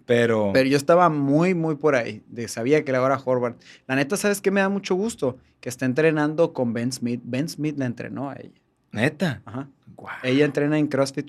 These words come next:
Speaker 1: Oye,
Speaker 2: Treatment.
Speaker 1: Ben Smith está en equipos ahí, yo no
Speaker 2: Y la pata, ¿viste?
Speaker 1: Y
Speaker 2: No.
Speaker 1: se le cayó el gusano también.
Speaker 2: Andaba muy mal de una pata y le dijo a sus equipos, "¿Sabes qué? No voy a poder hacer desplantes de un, de un lado.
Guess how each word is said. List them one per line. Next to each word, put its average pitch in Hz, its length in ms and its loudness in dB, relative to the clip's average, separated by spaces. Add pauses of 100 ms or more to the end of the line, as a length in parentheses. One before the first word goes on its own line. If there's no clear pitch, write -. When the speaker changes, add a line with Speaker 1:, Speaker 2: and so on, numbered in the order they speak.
(140)
Speaker 1:
Oye, 139 220 10
Speaker 2:
Treatment. 123 80 -4
Speaker 1:
Ben 185 180 4
Smith 147 320 2
está 175 280 0
en 180 100 -2
equipos 139 500 -2
ahí, 147 380 2
yo 151 160 -4
no 147 80 2 (160)
Speaker 2:
Y 151 100 4
la 131 220 0
pata, 160 340 -2
¿viste? 170 480 0 (200)
Speaker 1:
Y 113 140 2
Speaker 2:
No. 147 100 4
Speaker 1:
se 117 100 6
le 110 160 4
cayó 98 360 6
el 131 360 0
gusano 147 560 -4
también. 113 460 -2
Speaker 2:
Andaba 143 340 4
muy 175 180 0
mal 170 160 0
de 175 60 -4
una 170 160 -2
pata 185 260 -2
y 156 60 2
le 135 100 2
dijo 131 240 -2
a 151 40 -4
sus 139 140 -10
equipos, 127 360 -10
"¿Sabes 147 240 -4
qué? 190 180 -2
No 147 180 0
voy 156 120 4
a 165 100 2
poder 135 260 2
hacer 156 180 -6
desplantes 147 460 -4
de 147 80 0
un, 143 280 -2
de 117 80 -4
un 123 200 0
lado. 156 380 2